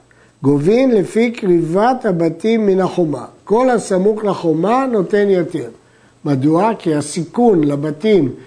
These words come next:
שנמצאים בגבול הוא יותר גבוה מהסיכון לבתים שנמצאים בפנים, כי אם באים שודדים או ליסטים, הם באים קודם על הבתים הראשונים. לכן כל בית שסמוך לחומה נהנה יותר מן החומה ומשלם יותר.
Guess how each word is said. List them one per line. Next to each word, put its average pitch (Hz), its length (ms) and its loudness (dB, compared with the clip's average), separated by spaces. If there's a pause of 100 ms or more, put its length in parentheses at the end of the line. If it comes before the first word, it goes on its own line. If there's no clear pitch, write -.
(120)
שנמצאים 160 640 0
בגבול 202 460 2
הוא 185 100 4
יותר 208 280 0
גבוה 214 540 2
מהסיכון 202 640 0
לבתים 185 460 0
שנמצאים 185 600 0
בפנים, 190 460 0
כי 160 140 -2
אם 151 100 0
באים 180 240 2
שודדים 170 540 0
או 160 80 2
ליסטים, 214 440 0 (400)
הם 175 140 0
באים 208 240 2
קודם 214 380 0
על 185 100 2
הבתים 180 460 0
הראשונים. 160 600 2
לכן 208 340 0
כל 214 200 2
בית 202 360 0
שסמוך 180 500 -2
לחומה 214 460 0
נהנה 202 400 2
יותר 220 460 2
מן 190 200 2
החומה 175 560 0 (360)
ומשלם 190 640 2
יותר. 156 300 -2